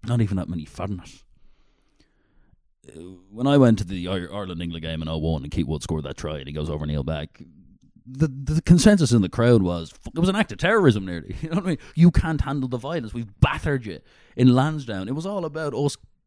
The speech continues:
fucking acting out of oppression. It was even more fitting that the most Irish bald West Coast Keith Wood got the fucking try. It was real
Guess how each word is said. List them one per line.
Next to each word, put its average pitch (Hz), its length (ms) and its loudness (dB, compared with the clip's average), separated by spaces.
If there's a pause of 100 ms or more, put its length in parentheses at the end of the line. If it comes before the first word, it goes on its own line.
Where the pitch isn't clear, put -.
fucking - 280 -10
acting 143 320 -6
out 123 140 -6
of 117 80 -6
oppression. 107 640 -4
It 95 60 -4
was 113 100 -6
even 131 160 -8
more 120 200 -2
fitting 113 340 -12
that 95 120 -12
the 85 160 -10 (500)
most 123 200 -8 (140)
Irish 113 540 4 (280)
bald 104 580 2 (400)
West 110 400 -2
Coast - 560 -2 (800)
Keith 131 360 -2
Wood 104 520 -4
got 101 200 -4
the 107 60 -4
fucking 90 360 -6
try. 95 380 -4
It 76 100 -10
was 110 200 -10
real 143 460 -8